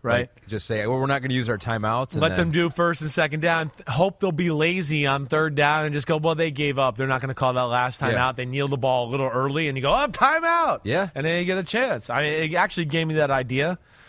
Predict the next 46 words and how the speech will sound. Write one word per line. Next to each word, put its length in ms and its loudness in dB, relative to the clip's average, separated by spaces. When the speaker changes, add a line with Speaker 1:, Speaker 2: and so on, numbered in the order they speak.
Speaker 1:
Yeah, 240 2
I 120 4
think 200 -2
there 120 0
was 100 -2
a 60 0
little 220 2
bit 160 2
of, 140 0
like, 460 2
you 120 -2
know, 360 0
lax 520 2
on 200 2
the 400 0
Lions 840 0
with 180 0
an 100 -2
understanding 580 -2
like, 180 0
"Wait, 160 -2
they 80 -4
didn't 220 -6
call 240 0
a 20 -14
timeout, 480 -2
and 100 -12
the 60 -4
game's 340 -4
gonna 200 -2
be 160 0
over." 360 2
Speaker 2:
They're 120 -4
letting 260 -2
it 140 -6
finish, 200 -4
Speaker 1:
They're 140 4
letting 300 2
Speaker 2:
yeah. 60 0
Speaker 1:
it 60 -6
finish. 360 -2
They 100 -2
didn't 220 -2
call 240 0
timeout 500 0
there, 480 0